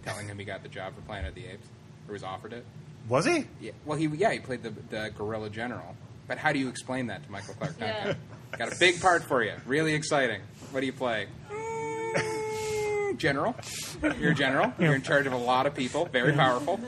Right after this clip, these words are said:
Speaker 4: Yeah.
Speaker 1: Very,
Speaker 4: A lot,
Speaker 1: very
Speaker 4: yeah.
Speaker 1: powerful.
Speaker 4: A lot
Speaker 1: Tim
Speaker 4: of
Speaker 1: Burton's
Speaker 4: authority.
Speaker 1: making it.
Speaker 4: Yeah.
Speaker 1: You're gonna love it." <laughs> So, um,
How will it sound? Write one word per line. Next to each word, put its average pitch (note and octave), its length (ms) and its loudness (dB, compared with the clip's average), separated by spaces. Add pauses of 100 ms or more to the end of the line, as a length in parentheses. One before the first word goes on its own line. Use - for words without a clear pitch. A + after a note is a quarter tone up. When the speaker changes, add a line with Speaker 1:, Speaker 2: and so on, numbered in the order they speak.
(100)
Speaker 4:
Yeah. D3+ 180 4 (160)
Speaker 1:
Very, G3+ 160 6
Speaker 4:
A F#3+ 40 10
lot, F3+ 160 10
Speaker 1:
very D3 180 6
Speaker 4:
yeah. D#3 60 2
Speaker 1:
powerful. C3+ 280 6
Speaker 4:
A - 20 6
lot D#3 80 8
Speaker 1:
Tim D#3 100 8
Speaker 4:
of C#3 40 2
Speaker 1:
Burton's C#3 280 4
Speaker 4:
authority. C#3+ 40 2
Speaker 1:
making C#3 300 -2
it. G#3+ 120 -4 (140)
Speaker 4:
Yeah. C3+ 160 2 (300)
Speaker 1:
You're C3+ 120 2
gonna D3+ 140 4
love F3+ 160 6 (360)
it." - 440 -2
<laughs> - 60 -14 (400)
So, C#3 340 4
um, B2 560 0